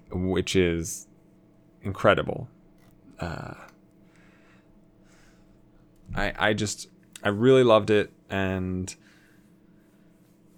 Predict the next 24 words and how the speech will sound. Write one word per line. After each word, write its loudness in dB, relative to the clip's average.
it -2
should -6
be, 0
uh, 0
it's -2
definitely 6
one 2
to -4
keep -4
your -2
eye 4
out 0
for. -2
I, -6
I 0
think -4
it's -6
great, 2
and -2
it -4
foretells 2
an -4
inc-, -8
potentially -2